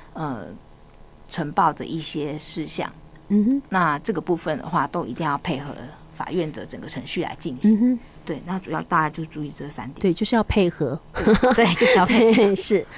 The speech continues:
Speaker 2: 啊，那这个清算，呃，程序终结之后哈，呃，这个大家比较关心，就是说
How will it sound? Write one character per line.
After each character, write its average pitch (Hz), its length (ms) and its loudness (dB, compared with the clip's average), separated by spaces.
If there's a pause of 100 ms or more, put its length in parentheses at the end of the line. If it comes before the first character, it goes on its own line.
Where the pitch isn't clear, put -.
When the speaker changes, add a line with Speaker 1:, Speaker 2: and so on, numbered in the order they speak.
(180)
Speaker 2:
啊， 208 100 2
那 320 260 6 (200)
这 392 100 4
个 381 80 8
清 370 260 8
算， 294 280 6 (100)
呃， 147 220 4
程 185 240 4
序 226 160 2
终 220 200 6
结 165 140 4
之 180 140 2
后 170 220 4
哈， 143 260 0
呃， 160 140 2
这 226 100 -2
个 202 100 2
大 208 140 0
家 202 80 2
比 180 60 0
较 151 100 0
关 185 200 4
心， 190 160 4
就 190 100 2
是 - 40 -2
说 196 160 0